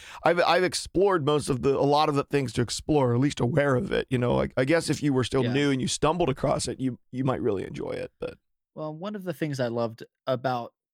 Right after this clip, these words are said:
Speaker 2: the Tessel, you know, when I played it, was just being able to, because I streamed it, I was really able to sharpen my deck building skills through that. And
Speaker 1: Mm-hmm.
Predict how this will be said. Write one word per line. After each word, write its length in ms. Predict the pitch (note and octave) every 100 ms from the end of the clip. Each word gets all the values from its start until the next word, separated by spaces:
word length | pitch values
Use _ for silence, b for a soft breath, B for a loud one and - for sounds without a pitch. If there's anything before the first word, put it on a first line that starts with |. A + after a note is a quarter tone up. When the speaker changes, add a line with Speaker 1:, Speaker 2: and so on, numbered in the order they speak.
| _
Speaker 2:
the 60 | A#2
Tessel, 640 | - C3 - A#2+ A2 A#2+ -
you 100 | C3+
know, 120 | A2+
when 120 | A#2+
I 80 | A#2
played 380 | G#2 - B2 B2
it, 220 | A2+ A2 -
was 360 | B2+ B2 A#2 -
just 260 | C#3+ C3+ -
being 220 | C#3 C#3
able 260 | C3+ B2+ B2+
to, 380 | - C3 B2 B2
because 280 | C3 D3+
I 80 | C#3
streamed 400 | C3 - A#2 B2
it, 140 | C#3 C3+
I 80 | B2+
was 160 | B2
really 280 | C3+ E3 C#3+
able 200 | C3+ B2+
to 440 | - - A#2 A2+ G#2+ b b b b
sharpen 560 | - - B2 - A#2+
my 360 | A2+ A2 G#2+ G#2 _ _ -
deck 240 | C3 A2 -
building 300 | B2+ A#2 B2
skills 520 | - B2+ A2 A2+ - -
through 160 | A#2
that. 320 | A#2+ A#2+ A#2 - -
And 120 | B2
Speaker 1:
Mm-hmm. 220 | C3 A#2